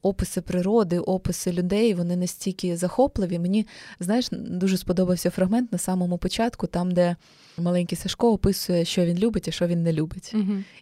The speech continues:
Speaker 1: І мені <laughs> згадалося фільм "Амелі".
Speaker 2: Там,
Speaker 1: Там,
Speaker 2: вона
Speaker 1: і
Speaker 2: любила
Speaker 1: там,
Speaker 2: квасолю.
Speaker 1: да, там кожну людину представляли, кожного персонажа тим, от, що він любить. Там, ламати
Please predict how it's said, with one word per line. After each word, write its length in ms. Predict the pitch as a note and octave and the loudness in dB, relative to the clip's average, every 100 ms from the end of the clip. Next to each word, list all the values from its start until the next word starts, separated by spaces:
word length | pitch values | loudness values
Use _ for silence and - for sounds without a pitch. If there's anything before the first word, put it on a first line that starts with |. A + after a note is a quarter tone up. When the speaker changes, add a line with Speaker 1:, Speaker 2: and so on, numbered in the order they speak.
| - | 0
Speaker 1:
І 300 | G3 G3 - | 4 4 2
мені 240 | F3+ G3 G#3+ | 0 0 2
<laughs> 80 | |
згадалося 580 | G#3 - F#3 F#3 F#3 - | 0 -2 -2 -2 -2 -4
фільм 280 | - G3+ G#3 | -2 0 0
"Амелі". 460 | - F3+ G3 A#3+ F#4 - - - - | 0 0 2 2 0 -4 -18 -18 -6
Speaker 2:
Там, 100 | G3+ | 2
Speaker 1:
Там, 80 | A3 | 4
Speaker 2:
вона 140 | A3+ | 4
Speaker 1:
і 40 | G3+ | 0
Speaker 2:
любила 300 | G3+ G#3 G#3+ | -2 0 0
Speaker 1:
там, 160 | A3+ | 0
Speaker 2:
квасолю. 380 | G#3+ G3 B3 A#3+ A3 | -2 -4 -4 -4 -2
Speaker 1:
да, 180 | G#3 | -2
там 180 | F#3+ G3+ | 0 -2
кожну 340 | - A3+ G#3 G#3 | 2 2 2 -2
людину 680 | G3+ F3+ G4 F#4 A#3+ F#3 - | 0 -2 -4 0 0 -2 -2
представляли, 880 | G3 F#3 - F#3+ G3 A3+ A#3+ G#3 F#3+ | -4 -4 -4 -4 -2 -2 -2 -2 -4
кожного 300 | G3+ F#3+ F#3+ | -4 -4 -4
персонажа 520 | F#3+ G3+ A3+ C#4+ D4+ | -4 -4 -4 -4 -4
тим, 360 | A#3+ B3+ C4 A3+ | -4 -2 -2 -4
от, 240 | F#3+ F#3+ - | -6 -8 -10
що 300 | F3+ - B3 | -8 0 2
він 160 | A3 F#3+ | 2 -2
любить. 340 | F#3 E3 E3+ | -2 -4 -8
Там, 180 | - E3 | -10 -10
ламати 760 | F3 G3+ A#3 B3 A#3 G#3+ F#3+ | -4 0 2 2 4 4 2